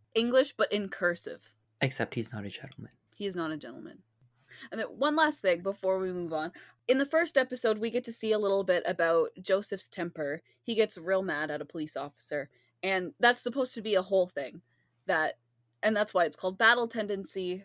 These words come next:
Speaker 1: Like, he has a temper. He gets really mad at things and really impassioned. I felt like it never actually came back.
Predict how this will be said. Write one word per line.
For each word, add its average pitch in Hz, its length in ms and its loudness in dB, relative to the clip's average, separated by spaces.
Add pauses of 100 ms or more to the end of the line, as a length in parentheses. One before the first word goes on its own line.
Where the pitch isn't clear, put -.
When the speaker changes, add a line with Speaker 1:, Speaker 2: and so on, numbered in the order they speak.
Speaker 1:
Like, 165 200 -4
he 180 300 -6
has 190 260 0
a - 40 -6
temper. 202 400 -2
He 202 140 -8
gets 190 220 -4
really 208 260 -2
mad 190 320 -6
at - 120 -10
things 180 300 -4
and 175 120 -10
really 190 320 -6
impassioned. 190 560 -6 (480)
I 320 100 4
felt 440 240 -2
like 370 160 0
it 311 100 -2
never 285 220 2
actually 277 300 -2
came 220 240 -6
back. 151 260 -6